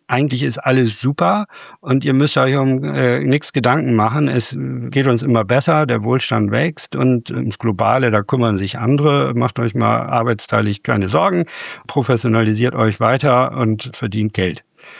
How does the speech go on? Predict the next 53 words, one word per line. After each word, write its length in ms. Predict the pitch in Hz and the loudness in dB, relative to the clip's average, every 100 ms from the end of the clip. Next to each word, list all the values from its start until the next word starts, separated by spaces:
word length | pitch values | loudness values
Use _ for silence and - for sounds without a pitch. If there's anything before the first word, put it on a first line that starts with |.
| - - - | -20 -20 -6
Dass 300 | 160 151 - | 0 0 2
der 160 | 143 | 0
Klimawandel 720 | 127 165 175 156 147 143 139 | 2 2 4 4 4 4 4
da 160 | 131 127 | 4 2
rein 400 | 127 135 143 147 | 2 2 2 0
ätscht 400 | 165 151 - - | -2 -4 -4 -4
und 300 | 156 135 131 | 0 2 2
sagt, 240 | 131 131 | 2 0
„Hm, 420 | 139 135 160 180 139 | 0 0 2 2 4
da 200 | 123 113 | 2 0
kommen 220 | 151 131 | 0 -2
vielleicht 320 | 143 120 - | 0 -2 0
doch 120 | 113 | -2
ein 120 | 143 | -2
paar 200 | 139 147 | -2 0
Sachen, 500 | 147 143 165 175 190 | 2 2 2 2 0
äh, 320 | 170 147 147 151 | -2 0 0 2
nebenbei 480 | 143 151 143 147 | 0 0 2 2
noch 160 | 156 147 | 2 2
mit 220 | 147 151 | 0 0
bei 80 | 156 | 0
raus, 340 | 143 156 170 | 2 2 2
die 120 | - 131 | -2 -4
sind 160 | 147 | -2
nicht 200 | 147 139 | -2 -2
gut.“ 300 | - 180 170 | 0 -2 -2
Also, 440 | 139 127 127 139 151 | -4 -2 0 -2 -2
äh, 360 | 147 135 131 131 156 156 156 | -2 0 0 -2 -6 -6 -6
d-, 320 | 151 143 135 | -6 -4 -4
dass 240 | 127 135 - | 0 -2 -2
die 100 | 131 | -4
Biodiversität 960 | 139 156 147 143 147 147 143 151 151 147 | 0 0 0 2 2 0 0 2 0 0
uns, 280 | 135 - | -4 -4
äh, 20 | 151 | -6
um 460 | 135 139 135 143 | -2 0 0 0
die 100 | 139 | -2
Ohren 280 | 151 143 151 | 0 0 0
fliegt, 240 | - 151 - | 0 -4 -2
vielleicht 320 | 135 131 147 | 0 0 2
noch 160 | 131 | 0
mal 140 | 135 131 | 0 0
dramatischer 720 | 123 127 135 165 165 151 135 | 2 2 2 2 0 0 -2
sogar, 240 | 127 135 | 0 0
als 120 | 131 - | 0 -2
das, 220 | 131 - | -8 -6
was 80 | 120 | -4
wir 100 | 123 | -2
mit 80 | 123 | -2
dem 120 | 120 | -2
Klimawandel 480 | 160 143 135 135 139 | 0 0 0 0 -4
zu 160 | - | -6
tun 180 | 139 143 | -2 0
haben 140 | 139 | 0